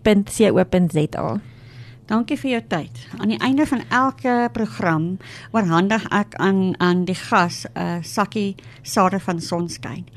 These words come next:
Speaker 2: My hele benadering oor die sakkie sade van sonskyn is juis oor 'n persoon wat my lewe verander het. Baie jare terug, iets soos tweeëntwintig jaar terug,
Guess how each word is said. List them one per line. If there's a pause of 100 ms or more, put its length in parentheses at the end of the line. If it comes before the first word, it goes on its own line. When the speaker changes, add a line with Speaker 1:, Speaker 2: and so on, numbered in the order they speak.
(440)
Speaker 2:
My
hele
benadering
oor
die
sakkie
sade
van
sonskyn
is
juis
oor
'n
persoon
wat
my
lewe
verander
het. (400)
Baie
jare
terug,
iets
soos
tweeëntwintig
jaar
terug,